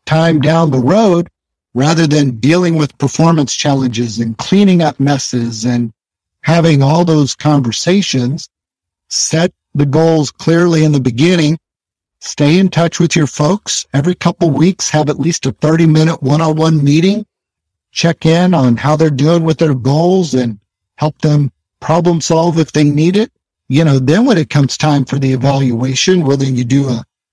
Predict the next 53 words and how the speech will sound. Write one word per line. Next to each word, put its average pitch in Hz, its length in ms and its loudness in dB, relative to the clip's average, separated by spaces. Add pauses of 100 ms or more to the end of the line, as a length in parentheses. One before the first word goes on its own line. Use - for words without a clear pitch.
(220)
quarterly 175 680 0
eval 165 400 -2
or 139 160 -2
a 123 60 -2
yearly 170 560 2
or 151 100 0
whatever 143 380 0
your 143 200 2
m-, 139 240 0 (120)
model 139 520 0
is, 185 340 -2 (540)
all 202 180 0
your 240 160 2
work 202 300 2
should 196 280 0
be 180 140 2
done, 170 380 0
right? 170 260 0
If 147 160 -4
you've 170 160 -4
been 170 220 2
doing 160 360 2
all 170 180 0
those 156 260 0
things 160 280 0
up 165 180 -2
to 143 100 -2
that 139 260 -4
point, 208 300 0
it's - 140 -4
a 139 60 -6
matter 143 360 0
of 117 100 -8
just 147 260 -6 (220)
checking 165 320 -2
the 143 80 0
box 175 380 0
saying, 151 380 2
"Yep, 190 200 2 (300)
person 151 300 0
got 160 200 0
an 170 140 0
A. 202 280 0 (320)
Let's 131 180 -4
celebrate 160 540 0
that. 120 300 -2
Let's 120 200 -6
go 139 180 -2
on 147 160 2
to 147 60 2
the 151 100 2
next 151 260 -2
project." 160 420 -2